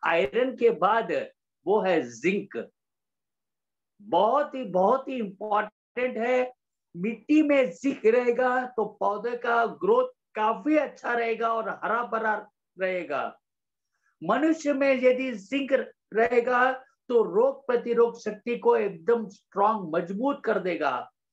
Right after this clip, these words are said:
वैसे ही पशुओं में भी देखिएगा bone development, feather development, enzyme structure को ठीक रखने में, appetite control को सही करने में एकदम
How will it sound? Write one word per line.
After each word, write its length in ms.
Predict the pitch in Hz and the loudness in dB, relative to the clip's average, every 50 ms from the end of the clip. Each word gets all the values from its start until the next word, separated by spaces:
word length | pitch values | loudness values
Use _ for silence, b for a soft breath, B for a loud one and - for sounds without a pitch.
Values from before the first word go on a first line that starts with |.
| _ _ _ _ - | _ _ _ _ -2
वैसे 400 | 151 175 196 196 196 233 269 269 | 0 0 0 0 -4 -4 -2 -2
ही 500 | 262 240 233 226 214 202 185 160 160 _ _ _ _ _ _ _ - | -2 -2 -2 -2 -2 -2 -4 -4 -6 _ _ _ _ _ _ _ -4
पशुओं 500 | 196 196 202 - - 226 262 269 277 269 | -2 -2 -2 -4 -4 0 2 4 4 2
में 160 | 240 247 240 - | 2 -2 -4 -4
भी 100 | 220 220 | -4 -4
देखिएगा 800 | 180 190 202 196 196 220 226 226 220 214 202 196 185 - - - _ _ _ _ _ _ 123 131 | 0 0 0 0 0 2 0 2 2 2 2 2 2 0 -4 -8 _ _ _ _ _ _ _ -2
bone 300 | 170 220 262 269 254 220 | 0 2 2 2 0 0
development, 600 | 247 240 226 226 226 214 220 - 220 214 190 185 | 0 0 0 0 0 -2 -2 -2 -4 -4 -4 -6
feather 360 | - - 190 196 202 254 262 254 | -8 -4 -2 0 2 2 2 2
development, 680 | 220 233 226 220 220 220 214 - 220 220 214 208 196 - - | 2 0 0 0 0 -2 -4 -4 -4 -4 -4 -4 -4 -6 -8
enzyme 440 | 180 208 208 202 240 262 269 269 220 | -6 -6 -2 0 2 2 2 0 -4
structure 400 | - - 226 - - - 233 220 | -6 -8 -8 -6 -4 -4 -4 -2
को 120 | 190 214 220 | 0 0 -2
ठीक 260 | - - 208 208 190 | -2 -2 -4 -2 -2
रखने 260 | 202 185 185 202 208 208 | -4 -4 -6 -6 -6 -4
में, 320 | 208 208 196 170 - - _ _ _ _ _ _ - | -4 -4 -4 -6 -6 -10 _ _ _ _ _ _ 0
appetite 600 | 208 214 208 214 240 233 - 262 269 262 262 - | 0 0 2 2 -2 0 2 2 2 2 0 -2
control 360 | 247 226 220 190 226 233 220 | -6 -6 -4 0 0 0 0
को 140 | - 233 226 220 | 0 0 -2 -2
सही 240 | - - 208 214 | 0 -2 -2 -2
करने 360 | 208 - 208 214 208 208 208 202 | -2 -4 -6 -6 -6 -6 -6 -6
में 360 | 202 208 208 185 156 - - _ _ _ _ _ _ _ - 190 | -4 -4 -2 -2 -2 -4 -6 _ _ _ _ _ _ _ -4 -2
एकदम 500 | 196 185 156 156 - 208 214 208 185 | -2 -2 -2 -4 -4 -2 -2 -2 -2